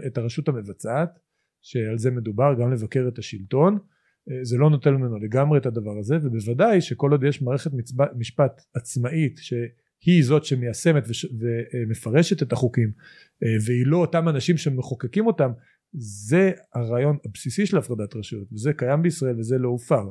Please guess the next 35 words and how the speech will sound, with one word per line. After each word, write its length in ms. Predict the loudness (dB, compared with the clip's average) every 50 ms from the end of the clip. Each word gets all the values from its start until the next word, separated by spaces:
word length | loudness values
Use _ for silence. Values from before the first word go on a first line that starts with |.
| -8 -6
אנחנו 240 | -4 -4 -2 -2 -2
מדברים, 440 | 0 0 0 2 4 4 4 2 0 -4 -4
כל 180 | -2 -2 -2 0
הדיון 260 | 0 0 0 0 0
שלנו 400 | 0 0 0 2 2 2 0 -2 -4 _ _ _ _ _ _
הוא 120 | -2 0
על 60 | 0
רמה 380 | 0 0 0 2 4 4 4 2 0 -4 -12 _ _ _ _ -4
יותר 320 | -4 -2 0 0 0 2
גבוהה 340 | 0 -2 0 0 2 2 2
שעוסקת 540 | 2 0 -2 0 0 2 2 0 -2 -2 -6 -8
בתפקידו 560 | -8 -8 -4 -4 -6 -4 -2 -2 2 2 2 2
של 160 | 2 0 -2
בית 220 | -2 -4 -4 -2
המשפט 480 | -2 -2 -2 -2 0 0 0 0 0 _ _ _ _ _ _ _ _ _ 2
כמעצב 880 | 4 4 4 2 2 0 -2 0 0 0 -2 -2 0 2 2 4 6
מדיניות 540 | 6 6 6 6 6 8 6 6 6 4 2 -2
או 80 | -2
מרסן 600 | 0 0 0 -2 -2 -4 -4 0 2 2 4 6
מדיניות, 500 | 4 4 4 2 0 -2 -4 -8 -10 _ _
וזה 180 | -4 -2 -2 2
דיון 260 | 4 4 4 4 2 0 -6
אחר 240 | -4 0 2 2 4
לגמרי 460 | 2 2 2 0 0 0 0 0 -2 -2
שאפשר 440 | -4 -6 -10 -10 -6 -2 0 2 4
לנהל 300 | 2 2 0 0 -2 -2
אותו 220 | -2 -2 -2 -2
וצריך 440 | -2 -4 -4 -2 -2 0 0 0 -2
לנהל 240 | -4 -4 -4 -4 -4
אותו, 160 | -2 0 0
אבל 180 | 0 0 -2 -2 -4 _ _ _ _ _ _
בין 220 | 2 4 4 4 4
זה 200 | 4 4 4 4
לבין, 380 | 2 2 2 4 4 4 4 2 -2 -6 _ _ _ _ _
אה, 60 | -4